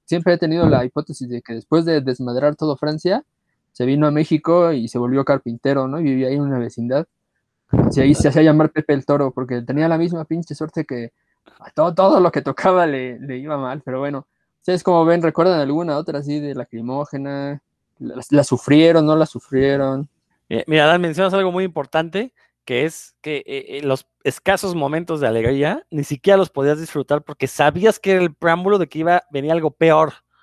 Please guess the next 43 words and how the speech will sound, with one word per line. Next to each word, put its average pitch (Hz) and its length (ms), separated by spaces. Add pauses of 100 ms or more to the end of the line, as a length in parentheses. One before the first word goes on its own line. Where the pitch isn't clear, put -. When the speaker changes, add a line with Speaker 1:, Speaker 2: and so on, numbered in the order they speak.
(480)
Speaker 2:
en 131 140
todas 208 340
estas. 175 240
Entonces, 175 220
sí, 196 180
o 160 60
sea, 165 180 (280)
de 175 80
hecho, 247 120
hasta, - 220
hasta - 160
tenías 190 220
miedo, 233 440
preferías, 175 280
no, 262 160
no, 285 80
mejor 269 180
que - 60
se 262 120
quede 226 240
triste, 214 380
porque 175 220
si 170 100
pasa 233 260
algo 220 200
bueno, 196 460 (140)
<laughs> - 180
va, 175 60 (160)
va 214 60
a 302 40
venir 240 220
todavía 214 200
algo 214 120
que 196 100
va 170 100
a 175 40
joder 175 380
el 147 140
alma 156 240
todavía 151 340
más, 143 220
¿no? 127 100
Entonces, 151 260